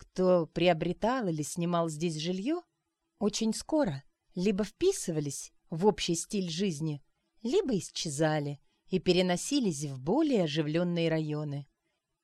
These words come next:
И часам к одиннадцати улицы окончательно замирали, разве что попадались иной раз собачники с радостно скачущими питомцами.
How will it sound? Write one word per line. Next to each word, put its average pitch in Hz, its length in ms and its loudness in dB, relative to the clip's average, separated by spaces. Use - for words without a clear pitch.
И 190 80 -2
часам 190 400 0
к - 80 -6
одиннадцати 214 920 -2
улицы 285 500 0
окончательно 180 840 0
замирали, 185 720 -2
разве 320 300 2
что - 180 -2
попадались 247 640 -2
иной 160 220 0
раз 165 160 2
собачники 160 880 -2
с - 160 -8
радостно 247 560 0
скачущими 165 720 -2
питомцами. 147 840 -6